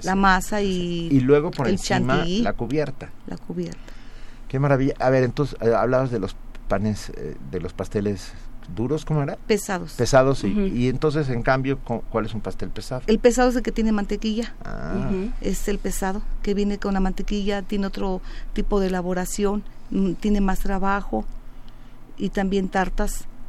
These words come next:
Speaker 1: de zanahoria, de elote, es, son pasteles pesados.
Speaker 3: Sí, también hay de calabacita, ¿no?
Speaker 1: Sí, de
Speaker 3: De
Speaker 1: calabaza.
Speaker 3: zucchini, sí.
Speaker 1: Sí.
Speaker 2: ¿De
Speaker 3: ¿Nunca
Speaker 2: cala-,
Speaker 3: lo has
Speaker 2: verde?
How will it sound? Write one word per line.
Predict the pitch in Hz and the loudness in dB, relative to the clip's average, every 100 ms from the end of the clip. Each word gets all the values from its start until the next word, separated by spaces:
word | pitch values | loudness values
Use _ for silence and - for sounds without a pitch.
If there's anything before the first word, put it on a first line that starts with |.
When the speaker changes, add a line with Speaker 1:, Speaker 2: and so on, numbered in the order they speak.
| - | -8
Speaker 1:
de | 196 | -8
zanahoria, | 190 190 190 185 185 190 196 | -4 -2 0 2 2 2 0
de | 185 | 0
elote, | 185 185 185 - 190 - - - - - | 0 2 0 -2 -4 -2 -4 -4 -2 -2
es, | 190 | -2
son | - 190 | -2 -4
pasteles | - 185 185 185 - | -4 -6 -4 -4 -6
pesados. | 175 - 214 208 - - - - - - | -8 -6 -6 -6 -8 -8 -10 -10 -10 -10
Speaker 3:
Sí, | - 220 190 139 | -4 -4 -4 -4
también | 170 175 190 | 0 2 2
hay | 208 | 0
de | 202 202 175 151 147 | 2 4 4 2 0
calabacita, | 156 147 143 208 - 117 - - - | 2 2 0 -4 -4 -8 -10 -14 -6
¿no? | |
Speaker 1:
Sí, | 311 | -2
de | 202 | -2
Speaker 3:
De | 202 | -2
Speaker 1:
calabaza. | 190 190 185 185 | -2 0 0 0
Speaker 3:
zucchini, | 185 180 - - - - | -2 -2 -6 -12 -12 -12
sí. | - 165 - - - - | -8 -6 -6 -8 -10 -8
Speaker 1:
Sí. | - 175 - - - - - - | -8 -8 -10 -12 -10 -10 -10 -4
Speaker 2:
¿De | 220 | -2
Speaker 3:
¿Nunca | 254 | 0
Speaker 2:
cala-, | 294 | 0
Speaker 3:
lo | 285 | 2
has | |
Speaker 2:
verde? | 101 | 6